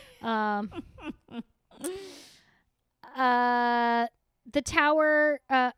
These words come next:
Speaker 2: tourists to the tower have reported the sensation that something is tapping them on the shoulder. They see a lady in white out of the corner of their eye, and as they turn, she disappears.
Speaker 1: Whoa.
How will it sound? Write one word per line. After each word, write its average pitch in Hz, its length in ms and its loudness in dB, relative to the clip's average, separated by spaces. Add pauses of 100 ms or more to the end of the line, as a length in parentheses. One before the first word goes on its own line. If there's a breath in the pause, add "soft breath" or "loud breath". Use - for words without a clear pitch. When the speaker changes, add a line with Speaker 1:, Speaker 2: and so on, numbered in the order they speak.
(240)
Speaker 2:
tourists 359 320 2
to 349 60 -6
the 302 80 -6
tower 285 200 2
have 277 120 -2
reported 254 380 -2
the 247 60 -8
sensation 240 760 -6
that 220 180 -6
something 247 320 -4
is 202 160 -12
tapping 262 400 -4
them 247 120 -4
on 220 140 -6
the 208 80 -8
shoulder. 320 400 0 (480 loud breath)
They 262 140 -2
see 320 480 -6 (120)
a 254 120 -4
lady 269 280 -6
in 240 140 -8
white 233 400 -4
out 247 80 -6
of 247 60 -10
the 240 40 -12
corner 247 140 -10
of 233 40 -12
their 233 120 -4
eye, 233 160 -2
and 233 100 -2
as 214 200 -6
they 226 160 -6
turn, 254 640 0
she 240 160 -6
disappears. - 840 -10
Speaker 1:
Whoa. 139 840 -6